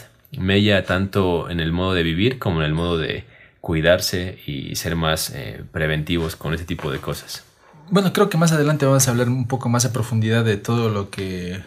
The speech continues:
Speaker 2: nos ha traído consigo el tema del covid diecinueve.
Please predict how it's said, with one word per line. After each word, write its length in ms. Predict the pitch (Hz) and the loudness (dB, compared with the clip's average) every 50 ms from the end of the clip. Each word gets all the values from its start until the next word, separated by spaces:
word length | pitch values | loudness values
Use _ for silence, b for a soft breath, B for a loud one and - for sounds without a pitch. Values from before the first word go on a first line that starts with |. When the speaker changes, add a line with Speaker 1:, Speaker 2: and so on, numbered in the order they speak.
| - - | -14 -12
Speaker 2:
nos 720 | 95 101 104 104 101 98 95 - - - - - - - - | -8 -4 -2 -2 -2 -2 -4 -4 -4 -4 -6 -8 -8 -8 -6
ha 160 | 101 101 101 | -6 -6 -4
traído 260 | - 110 107 117 120 | 0 2 2 2 2
consigo 680 | 113 120 110 101 - - 127 131 127 120 107 95 95 104 107 | 2 0 0 0 2 2 2 2 2 2 0 0 -2 -6 -4
el 160 | 107 107 98 - | -4 -4 -4 -2
tema 320 | - 117 113 113 110 104 | 0 0 2 2 2 0
del 120 | 101 98 - | 0 -2 -2
covid 320 | - 110 104 113 120 113 | -2 2 2 4 2 2
diecinueve. 720 | 110 104 98 98 98 95 - 107 104 113 123 143 165 156 | 2 0 0 0 0 0 0 0 2 2 2 2 0 -2